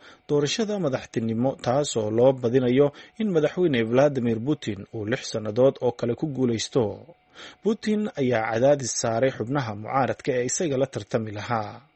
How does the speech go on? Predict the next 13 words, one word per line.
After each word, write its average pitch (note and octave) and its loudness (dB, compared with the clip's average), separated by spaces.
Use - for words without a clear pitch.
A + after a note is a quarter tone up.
Doorashadan A2 0
ayaa A2+ -2
imaanaysa B2 2
iyadoo G3 0
aad F3 2
loo E3+ 6
wiiqay C3 2
awoodda C#3 0
warbaahinta B2+ -2
iyo A2+ -4
ururada A#2+ -4
xuquuqda B2+ -4
aadanaha, C3 0